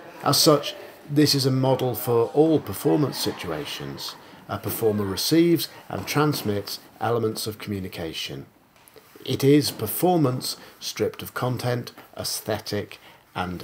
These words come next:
emotional association. The ball game is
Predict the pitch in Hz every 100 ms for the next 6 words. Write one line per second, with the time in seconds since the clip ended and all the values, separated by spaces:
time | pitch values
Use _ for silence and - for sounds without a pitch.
0 | - 98 95 90 - 95 90 - - 90
1 | 78 - 85 80 - 139 113 - - _
2 | _ _ _ _ _ _ _ _ - -
3 | - - - - - - - - - -
4 | - 135 165 160 147 127 127 - 147 135
5 | 101